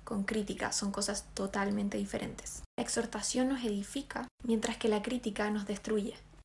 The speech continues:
Ahora, ¿por qué es importante eliminar la crítica de nuestra vida? Porque nuestras palabras crean realidades.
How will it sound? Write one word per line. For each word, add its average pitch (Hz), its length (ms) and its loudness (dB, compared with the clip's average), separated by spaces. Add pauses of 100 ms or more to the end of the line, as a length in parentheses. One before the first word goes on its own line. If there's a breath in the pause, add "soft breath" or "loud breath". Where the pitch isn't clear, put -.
(140)
Ahora, 214 360 4
¿por 214 200 4
qué 311 160 0
es 320 80 -4
importante 302 680 2
eliminar 226 460 4
la 262 160 -2
crítica 254 420 -2
de 226 80 2
nuestra 220 300 -2
vida? 208 260 -4 (340)
Porque 233 280 2
nuestras 302 420 2
palabras 233 500 4 (120)
crean 269 380 6
realidades. 208 720 0